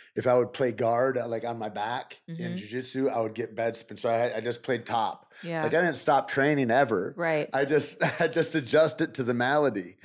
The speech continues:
Speaker 1: I did choke that guy, uh, to sleep, though, that, that knocked me out. I, I remember, this is the crazy thing about an ego, too. Like, what self are you defending? I'm defending all the selves.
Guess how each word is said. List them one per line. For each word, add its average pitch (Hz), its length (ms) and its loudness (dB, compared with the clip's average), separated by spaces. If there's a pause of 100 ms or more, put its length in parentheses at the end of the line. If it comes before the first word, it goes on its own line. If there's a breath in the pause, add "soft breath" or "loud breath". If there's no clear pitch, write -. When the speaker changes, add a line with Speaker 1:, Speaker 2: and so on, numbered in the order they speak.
(160 loud breath)
Speaker 1:
I 123 80 2
did 139 240 4
choke 143 320 4
that 107 220 2
guy, 101 400 0 (260)
uh, 104 200 0
to 107 180 -4
sleep, 127 400 -2
though, 87 360 -4
that, 98 260 -2 (100)
that 95 280 -4 (120)
knocked 104 240 -2
me 104 100 -4
out. 101 260 -2
I, 107 120 0
I - 120 -2
remember, 139 500 4
this 131 200 4
is 123 60 -4
the 123 80 -2
crazy 127 240 2
thing 131 140 0
about 117 180 4
an 113 80 -6
ego, 127 320 4
too. 107 340 0 (1080 loud breath)
Like, 120 260 2
what 127 160 6
self 131 320 2
are 120 80 4
you 117 80 4
defending? 110 380 0
I'm 117 120 -2
defending 127 360 0
all 113 160 2
the 117 80 2
selves. 110 440 2